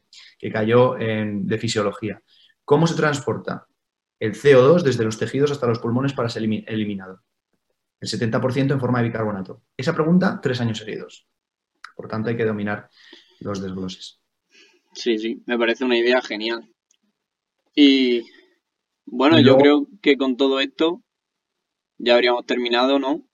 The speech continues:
Speaker 2: Bueno, si
Speaker 1: Sí,
Speaker 2: quieres
Speaker 1: sí.
Speaker 2: comentar algo más.
Speaker 1: Eh, no, me dejaba una cosa y con esto ya termino. Eh, los alumnos tendrán la posibilidad, además, de estudiar desde casa con clases grabadas, que esto se me había olvidado y es muy
Speaker 2: Ujú.
Speaker 1: importante.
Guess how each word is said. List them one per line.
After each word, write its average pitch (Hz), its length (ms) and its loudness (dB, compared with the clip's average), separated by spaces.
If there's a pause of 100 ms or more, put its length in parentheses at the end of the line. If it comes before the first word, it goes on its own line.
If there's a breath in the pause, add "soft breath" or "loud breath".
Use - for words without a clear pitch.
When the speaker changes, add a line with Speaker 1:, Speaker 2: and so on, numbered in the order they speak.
(160)
Speaker 2:
Bueno, 135 220 -2
si 123 100 -2
Speaker 1:
Sí, 117 60 -2
Speaker 2:
quieres 131 140 8
Speaker 1:
sí. 131 60 -4
Speaker 2:
comentar 127 380 4
algo 123 180 4
más. 135 340 0 (120)
Speaker 1:
Eh, 127 120 -6
no, 127 160 -6 (520)
me 123 100 -4
dejaba 127 340 4
una 143 180 4
cosa 143 280 6
y 123 160 4
con 120 160 0
esto 120 220 0
ya 123 140 2
termino. 110 440 -2 (340 soft breath)
Eh, 117 460 4 (440)
los 117 200 0
alumnos 123 580 2
tendrán 123 260 0
la 127 120 0
posibilidad, 123 540 2
además, 113 360 2
de - 60 -10
estudiar 107 300 -2
desde 110 200 0
casa 117 440 -4
con 110 200 -4
clases 113 340 -2
grabadas, 104 640 -2
que - 80 -20
esto - 180 -6
se - 80 -6
me 107 80 -2
había 107 160 0
olvidado 107 220 4
y 110 40 6
es 107 80 2
muy 110 120 2
Speaker 2:
Ujú. 101 100 -2
Speaker 1:
importante. 98 420 -4